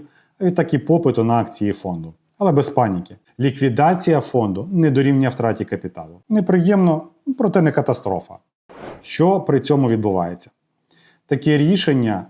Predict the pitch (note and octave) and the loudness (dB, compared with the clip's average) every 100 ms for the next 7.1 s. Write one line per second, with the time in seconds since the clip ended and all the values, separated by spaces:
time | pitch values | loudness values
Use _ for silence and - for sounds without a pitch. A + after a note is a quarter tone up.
0 | - A#2+ A#2 A2+ F#2 F#2 F2 - C#3+ D#3+ | -6 -2 0 0 0 -4 -6 -2 0 2
1 | F3+ C3 C#3 C#3+ E3+ D#3 C#3 B2+ A#2+ - | 2 2 0 0 0 0 -2 -2 -2 -2
2 | B2+ A#2+ A2+ C#3+ C#3+ G#3 G3 F3+ - _ | -2 0 0 -2 -2 -2 0 0 -6 _
3 | - C3 C3+ C#3 C#3+ C3+ C3 B2 C#3 D#3 | -8 -2 0 2 0 0 0 0 0 -2
4 | - A#2 A2 _ - G#2+ B2+ A2+ - G2 | -4 -6 -6 _ -8 0 2 2 -2 -6
5 | F#2+ - F2+ - - _ _ _ _ _ | -6 -10 -18 -18 -20 _ _ _ _ _
6 | _ - A#3 G3+ F#3+ G3 F3 C3+ G#2 F2+ | _ -2 0 2 2 4 4 4 2 -2